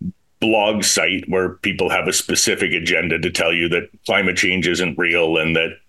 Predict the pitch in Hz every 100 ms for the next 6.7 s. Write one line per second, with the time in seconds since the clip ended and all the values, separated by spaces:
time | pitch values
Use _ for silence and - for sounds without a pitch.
0 | _ 92 85 76 76 - _ - 101 104
1 | 104 90 107 92 92 95 95 90 98 117
2 | 101 90 85 87 92 95 95 95 - -
3 | _ _ 110 92 - _ 117 117 127 127
4 | 117 113 110 110 110 120 110 101 85 92
5 | 87 90 113 107 92 82 78 - 87 82
6 | 85 - 87 78 95 87 71